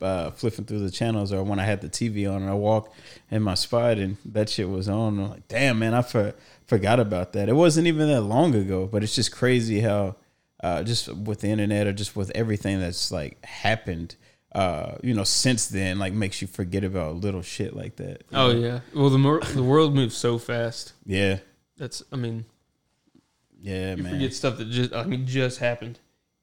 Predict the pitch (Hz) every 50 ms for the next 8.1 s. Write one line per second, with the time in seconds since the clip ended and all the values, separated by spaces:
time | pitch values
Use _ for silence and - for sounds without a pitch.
0 | _ _ - - 151 135 95 90 95 110 107 80 101 - _ _ _ _ _ _
1 | _ _ _ - - - - - - - - - 101 107 - - - _ _ _
2 | _ _ _ _ _ _ _ _ _ _ _ - 104 107 104 110 113 110 117 101
3 | 90 - - 120 110 104 107 104 101 95 92 92 92 92 90 - - 117 113 101
4 | - - - _ _ _ _ _ _ _ _ _ _ _ _ - - 127 123 117
5 | 113 104 - - _ _ _ _ - - 139 135 127 120 127 131 127 123 117 110
6 | 107 101 98 98 98 101 92 95 92 87 - - 113 120 120 107 98 98 - _
7 | _ _ _ _ _ _ _ _ _ _ - 143 - 240 151 - 170 156 147 127
8 | - -